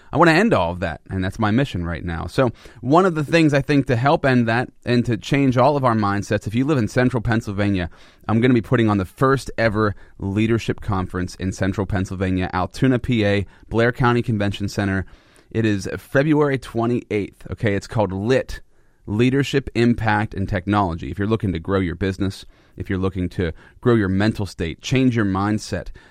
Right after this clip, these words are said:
get pumped up, get fired up, meet amazing people who are super connected, super motivated,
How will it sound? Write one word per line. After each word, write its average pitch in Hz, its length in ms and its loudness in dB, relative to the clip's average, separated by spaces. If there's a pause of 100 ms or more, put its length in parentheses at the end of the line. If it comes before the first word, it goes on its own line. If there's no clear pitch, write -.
(220)
get - 240 -2
pumped 143 340 -2
up, - 200 0
get 107 100 -6
fired 143 460 -2
up, 98 160 -2
meet 147 400 2
amazing 123 580 2
people 131 400 -4
who 120 220 0
are 110 180 -2 (240)
super 156 460 0
connected, 127 500 -2
super 151 300 -2
motivated, 117 680 0